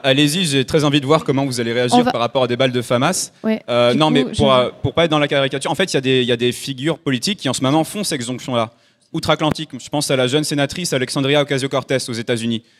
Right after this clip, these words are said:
Speaker 1: Elle, elle a parfaitement intégré la dimension climatique, euh, dans une politique sociale de réindustrialisation qui s'appelle le Green New Deal, qu'elle a porté avec brio et en fait, euh, en obsédant le champ médiatique avec sa personnalité, elle a réussi à imposer le thème du climat dans le champ,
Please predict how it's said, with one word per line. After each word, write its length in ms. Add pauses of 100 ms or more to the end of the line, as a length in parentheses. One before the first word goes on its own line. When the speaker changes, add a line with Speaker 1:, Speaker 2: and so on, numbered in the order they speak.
(140)
Speaker 1:
Elle, 140
elle 100
a 80
parfaitement 540
intégré 360
la 120
dimension 400
climatique, 600 (320)
euh, 160
dans 320
une 220
politique 420
sociale 460
de 80
réindustrialisation 1000 (260)
qui 60
s'appelle 220
le 60
Green 220
New 120
Deal, 280 (240)
qu'elle 140
a 40
porté 300
avec 240
brio 360
et 220
en 100
fait, 220
euh, 140 (260)
en 160
obsédant 380
le 40
champ 140
médiatique 460
avec 200
sa 120
personnalité, 680 (400)
elle 140
a 80
réussi 500
à 60
imposer 400
le 80
thème 260
du 140
climat 300
dans 80
le 60
champ, 160